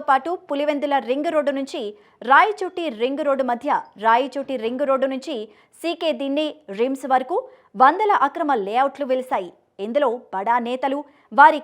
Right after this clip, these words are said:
కుటుంబీకులు అక్రమ లేఅవుట్లు వేశారు. ప్రభుత్వ భూములను యథేచ్ఛగా ఆక్రమించేశారు.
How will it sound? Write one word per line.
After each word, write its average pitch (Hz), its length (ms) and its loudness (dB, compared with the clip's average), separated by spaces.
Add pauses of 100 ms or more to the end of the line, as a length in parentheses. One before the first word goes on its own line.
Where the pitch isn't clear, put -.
కుటుంబీకులు 330 580 -2 (280)
అక్రమ 269 320 -2 (100)
లేఅవుట్లు 269 440 2
వేశారు. 262 340 -4 (440)
ప్రభుత్వ 262 460 2
భూములను 320 360 -2 (100)
యథేచ్ఛగా 277 580 -2 (180)
ఆక్రమించేశారు. 254 680 -6